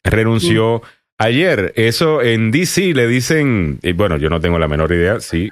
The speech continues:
Speaker 1: la cia
Speaker 2: <laughs>
Speaker 1: financió o no a Sendero Luminoso. Lo que sí te puedo decir es que aquí en D C hay un dicho que la gente tiene que renunciar cu-, cuando dicen la verdad.
Speaker 2: No, pero e-,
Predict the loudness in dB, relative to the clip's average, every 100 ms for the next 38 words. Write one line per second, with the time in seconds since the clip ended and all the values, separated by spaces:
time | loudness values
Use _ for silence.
0 | -6 -4 -4 -2 0 0 -2 -6 -6 -2
1 | 0 -2 0 -2 0 -2 0 -2 -2 -2
2 | 0 0 -2 -4 -6 -6 -6 -4 -2 -4
3 | -2 -2 -2 -2 0 0 -2 -6 _ _
4 | _ _ -20 _ -6 -2 -2 -2 -2 0
5 | 0 0 0 0 -2 -2 0 0 0 -2
6 | -2 -2 -2 -2 -2 -2 -2 -4 -6 -8
7 | _ -4 -2 -2 0 0 0 0 -2 -4
8 | _ _ -8 -4 -4 -4 -6 -8 -4 -4
9 | 0 0 2 2 2 2